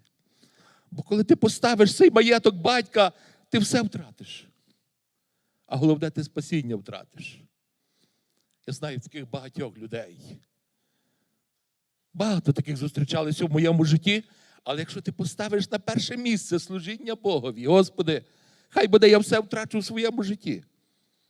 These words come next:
але я все одно слід-, слід-, слідую за тобою». Знаєте, Христос, коли Він говорив про блаженство, то Він казав: «Блаженні вигнані за правду».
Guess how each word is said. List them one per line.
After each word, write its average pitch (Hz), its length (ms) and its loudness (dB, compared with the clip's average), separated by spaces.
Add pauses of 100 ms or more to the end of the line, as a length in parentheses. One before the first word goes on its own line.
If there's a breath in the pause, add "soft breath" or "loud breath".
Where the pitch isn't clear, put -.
(320)
але 131 140 -12
я 147 60 -4
все 143 180 -2
одно 165 240 -2
слід-, 170 320 -10
слід-, - 360 -4
слідую 185 420 0
за 185 120 0
тобою». 175 440 4
Знаєте, 180 320 0
Христос, 170 440 -2 (760 soft breath)
коли 165 200 -2
Він 170 120 -2
говорив 175 300 -4
про 175 180 -6
блаженство, 175 640 -6
то 170 140 -6
Він 170 100 -6
казав: 170 380 -10 (1000)
«Блаженні 170 920 -2 (640)
вигнані 240 960 -2 (720)
за 160 220 -6
правду». 165 600 -10